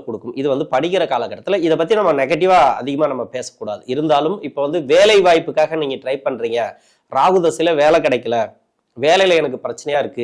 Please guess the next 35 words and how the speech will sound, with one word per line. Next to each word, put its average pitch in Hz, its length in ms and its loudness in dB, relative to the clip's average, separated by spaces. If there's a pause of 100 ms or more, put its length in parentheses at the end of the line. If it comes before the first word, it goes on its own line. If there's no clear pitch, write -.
(140)
ராகு 160 260 2
தசை 151 240 -4
ஆரம்பிச்சதுல 139 420 -4
இருந்தே 135 200 -2
எனக்கு 120 200 -8
நிறைய 139 200 0 (100)
தடுமாற்றங்கள் 135 640 -4
இருக்கு. 110 280 -10 (420)
ஏன்னா 175 200 2 (520)
இப்போ 180 160 2 (120)
ரா-, 160 240 2
இந்த 160 220 4
வீடியோ 220 200 6 (120)
பாக்குறவங்க 175 380 2
வந்து 156 180 -2
பெரும்பாலும் 165 360 4
பாத்தீங்கன்னாக்கா, 131 480 0 (800)
ஏதாவது 208 360 8
வழி 185 240 6
கிடைக்குமா, 151 420 2 (220)
ஏதாவது 175 320 4
எனக்கு 151 200 0 (200)
விமோசனம் 165 440 -2
கிடைக்குமா, 123 440 -4 (280)
இப்ப 120 180 -10
வந்து 143 160 -2 (100)
நேரம் 165 340 2
சரியில்லை, 123 400 -6 (100)
எனக்கு 117 240 -10
ரொம்ப 143 220 -2
கஷ்டமா 139 380 -6
இருக்கு, 117 200 -8 (100)
எந்த 135 200 -6
வேலையும் 143 240 -4
சரியா 131 240 -6